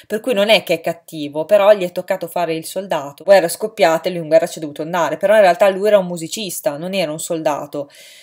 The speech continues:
e magari non è neanche convinto di quello che sta facendo, però purtroppo è il suo ruolo e gli tocca farlo. Una cosa bellissima, appunto, come dicevo, cioè il fatto di lei che vuole umanizzare così tanto un personaggio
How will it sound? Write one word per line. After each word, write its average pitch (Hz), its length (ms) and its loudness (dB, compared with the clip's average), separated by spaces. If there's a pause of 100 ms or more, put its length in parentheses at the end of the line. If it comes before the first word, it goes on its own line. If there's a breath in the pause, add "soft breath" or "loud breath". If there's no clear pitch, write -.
(260 loud breath)
e 208 640 6 (340)
magari 220 480 2
non 220 160 0
è 220 60 4
neanche 233 320 -2
convinto 196 500 -4
di 175 80 -6
quello 175 180 -6
che - 80 -12
sta - 140 -6
facendo, 180 460 -4
però 208 180 6
purtroppo 208 480 2
è - 20 -2
il 165 60 -10
suo 220 180 -4
ruolo 214 520 4
e 180 80 -2
gli 175 120 -8
tocca 175 300 -8
farlo. 151 580 -4
Una 247 140 2
cosa 339 220 6
bellissima, 196 420 -4
appunto, 185 220 -14
come 170 140 -6
dicevo, 175 380 -6
cioè 190 140 0
il 196 80 -4
fatto 240 320 -4
di 185 280 -14
lei 170 220 2
che 190 120 -10
vuole 190 200 0
umanizzare 185 540 -4
così 190 240 -14
tanto 180 320 0
un 170 40 -16
personaggio 170 1000 -4